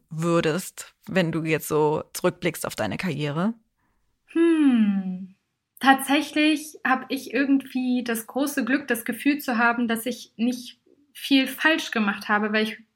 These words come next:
Speaker 2: bin nicht jemand, der so denkt, „Okay, da hast du einen Fehler gemacht, da hast du einen Fehler gemacht, da hast du einen Fehler gemacht“, sondern ich finde,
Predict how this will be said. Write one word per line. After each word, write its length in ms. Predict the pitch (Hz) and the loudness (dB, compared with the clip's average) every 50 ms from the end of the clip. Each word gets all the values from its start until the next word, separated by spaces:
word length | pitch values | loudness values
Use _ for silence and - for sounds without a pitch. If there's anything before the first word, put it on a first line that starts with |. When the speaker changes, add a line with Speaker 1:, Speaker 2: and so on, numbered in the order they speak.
| _ _ _ _ _ | _ _ _ _ _
Speaker 2:
bin 380 | - 202 208 - - 262 262 269 | -14 -14 -14 -6 -2 0 2 2
nicht 300 | 262 254 254 - - - | 2 2 0 -4 -10 -14
jemand, 480 | 226 220 247 240 240 240 240 233 226 233 | -8 -2 -2 2 2 4 2 2 2 0
der 120 | 233 226 | 0 0
so 120 | 226 233 | 0 0
denkt, 280 | 220 226 233 226 226 220 | 0 2 2 2 2 0
„Okay, 280 | 202 - - - 233 220 | -4 -8 -4 -4 -2 2
da 140 | 233 233 | 4 4
hast 160 | 240 233 - - | 4 4 0 -2
du 40 | |
einen 100 | 233 226 | -2 -2
Fehler 220 | 220 - 240 226 220 | -2 -2 -2 -2 -2
gemacht, 280 | 220 214 214 214 214 - | -2 -2 -2 -4 -4 -2
da 80 | 214 | -2
hast 160 | 220 220 - - | -2 -2 -2 -4
du 40 | |
einen 100 | 220 220 | -6 -4
Fehler 180 | 220 233 220 220 | -4 -4 -4 -4
gemacht, 220 | 220 220 214 208 - | -2 -4 -4 -4 -2
da 80 | - 226 | 0 0
hast 140 | 226 226 - | 0 -2 -4
du 60 | 214 | -6
einen 80 | 208 | -8
Fehler 240 | 208 - 214 208 208 | -6 -4 -4 -4 -2
gemacht“, 320 | 208 208 208 214 220 220 - | -2 -2 0 0 -2 -2 -2
sondern 240 | 226 208 208 208 | -4 -2 -2 -2
ich 140 | 208 208 - | -2 -4 -4
finde, 300 | - 233 226 226 220 220 | -2 -2 0 0 0 -2